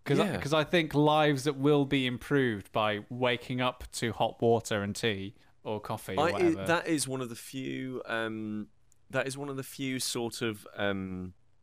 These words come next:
Speaker 2: slightly old couple things that Alex and I do. So if, if, so if one of us is up earlier rather than the other one, 'cause we, obviously we've got the bun, uh, and we need to, uh, you know, make sure he's up and stuff. And, uh, one of us will make a cup of tea for the other one,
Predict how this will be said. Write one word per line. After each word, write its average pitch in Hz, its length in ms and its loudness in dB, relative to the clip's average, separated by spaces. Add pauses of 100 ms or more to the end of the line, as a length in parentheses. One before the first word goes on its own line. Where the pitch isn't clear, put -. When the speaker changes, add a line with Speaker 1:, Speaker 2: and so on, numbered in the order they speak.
(540)
Speaker 2:
slightly 110 1120 -2 (100)
old 113 360 0
couple 95 320 -8
things 82 500 -8
that - 140 -10
Alex 95 320 -6
and 90 80 -6
I 85 160 -4
do. 87 380 -8 (240)
So 113 300 0
if, 117 240 -2
if, - 260 -4 (360)
so 117 260 0
if 123 140 -4
one 143 160 0
of 135 80 -2
us 127 140 -2
is 117 100 0
up 117 180 2
earlier 101 420 0
rather 90 240 -6
than 87 160 -10
the 92 80 -4
other 85 180 -6
one, 87 180 -14
'cause - 160 -16
we, 92 80 -6 (160)
obviously 87 300 -8
we've 82 60 -8
got - 100 -8
the - 60 -14
bun, 82 320 -6 (340)
uh, 90 320 0
and 92 80 -8
we 98 80 -8
need 92 200 -8
to, 87 360 -6
uh, 85 160 -2 (100)
you 104 100 -10
know, 80 120 -10
make 92 180 -10
sure 90 160 -10
he's 92 140 -8
up 92 180 -14
and 90 80 -16
stuff. - 240 -14 (140)
And, 107 400 -4
uh, 107 240 2
one 117 240 0
of 120 80 2
us - 160 -4
will 104 80 -4
make 104 280 -4
a - 40 -20
cup - 160 -18
of 98 100 -18
tea 107 180 -6
for 107 120 -12
the 107 80 -2
other 107 160 -2
one, 151 180 -8